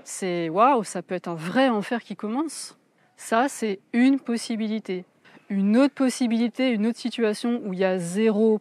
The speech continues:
peur de perdre l'autre, ça rejoint la situation du perchage dont je te parlais tout à l'heure dans les relations. C'est ce cas de figure où en fait il n'y a pas un réel engagement profond dans la relation.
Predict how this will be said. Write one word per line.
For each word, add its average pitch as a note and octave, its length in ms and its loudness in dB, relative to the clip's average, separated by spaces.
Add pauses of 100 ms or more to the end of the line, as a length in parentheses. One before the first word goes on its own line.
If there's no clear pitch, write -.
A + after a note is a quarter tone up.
peur A3 400 2 (240)
de F#3+ 100 0
perdre F3+ 380 0
l'autre, A#3+ 300 2 (360)
ça - 180 -4
rejoint F#3+ 380 2
la G#3+ 80 2
situation G3+ 580 -4
du F3+ 200 -4
perchage G#3+ 560 -2
dont F#3 160 -6
je - 80 -18
te - 80 -8
parlais G3 320 -2
tout F#3 180 -10
à G3+ 80 -2
l'heure G3 220 0
dans F#3 100 -2
les F3+ 140 -2
relations. F3+ 480 -4 (340)
C'est A3 400 -4
ce - 160 -6
cas A#3 220 2
de A3+ 40 -6
figure A3 400 -2
où G#3+ 160 -2
en F3+ 80 0
fait A3 280 -2
il G#3 40 -4
n'y F3+ 40 0
a F3 60 -4
pas A#3 180 0
un G3 180 -2
réel G#3+ 640 0
engagement G3 680 -2
profond A3 600 -4 (460)
dans F#3 140 -2
la F#3 120 0
relation. F3 500 -2